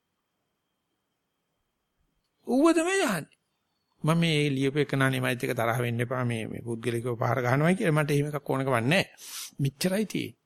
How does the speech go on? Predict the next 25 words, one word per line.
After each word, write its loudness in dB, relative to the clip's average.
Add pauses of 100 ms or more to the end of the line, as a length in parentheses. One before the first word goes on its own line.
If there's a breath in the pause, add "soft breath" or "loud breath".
(680)
මේ 2
යා 2
යුතු 2
ගන්න 4
මෙච්චර 4
තියෙද්දි 2
මේ 2
අහල 2
පහල 2
තියෙන 0
දේවල් 2
පටලවාගෙන 0 (360 loud breath)
කතා -2
කරන -8
එක -10
තමයි -8
තියෙන්නේ. -10
ඒ 0
නිසා 0 (320 loud breath)
මහග්ගත 0
හිතක් 4
Taman 0
ළඟ 0
තිබුණයි 2
කියලා, -2